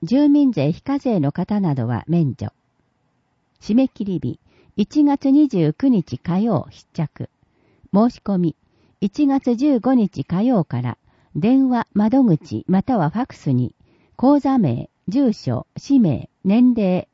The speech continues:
電話番号、ファックス番号、障害名、障害の等級を記入し、障害者福祉センターへ。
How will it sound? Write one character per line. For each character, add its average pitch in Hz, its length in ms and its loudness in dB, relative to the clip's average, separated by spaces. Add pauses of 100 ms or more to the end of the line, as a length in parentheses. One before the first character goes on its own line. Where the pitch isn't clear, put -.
電 254 220 4
話 269 160 2
番 247 280 0
号、 127 320 -2
フ 160 60 -10
ァ 180 120 -4
ッ - 20 -6
ク - 100 -12
ス 262 160 -4
番 196 300 0
号、 - 240 -8 (600)
障 277 300 2
害 254 240 0
名、 131 320 -2 (160)
障 277 300 2
害 254 180 0
の 240 140 0
等 262 220 0
級 247 240 -2
を 220 120 2
記 196 160 -4
入 175 220 0
し、 - 300 -8 (400)
障 262 320 2
害 226 200 0
者 123 140 -4
福 - 240 -6
祉 - 20 0
セ 277 240 -4
ン 247 100 2
タ 120 220 -4
ー 117 120 -8
へ。 - 120 -18